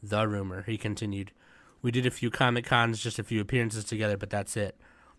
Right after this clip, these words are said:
There's no campaign, no Goonies reunion happening." The Comic Con Feldman may be referring to last month's Nostalgia Con, where he appeared alongside Sean Astin.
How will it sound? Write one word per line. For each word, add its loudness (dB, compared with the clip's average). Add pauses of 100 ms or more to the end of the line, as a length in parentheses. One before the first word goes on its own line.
There's -2
no 2
campaign, 2
no 0
Goonies -2
reunion -2
happening." -6 (880)
The -4
Comic 4
Con 4
Feldman 4
may 4
be 2
referring 2
to 0 (420)
last 2
month's -4
Nostalgia 0
Con, 2
where 0
he -2
appeared -4
alongside -4 (420)
Sean -2
Astin. -2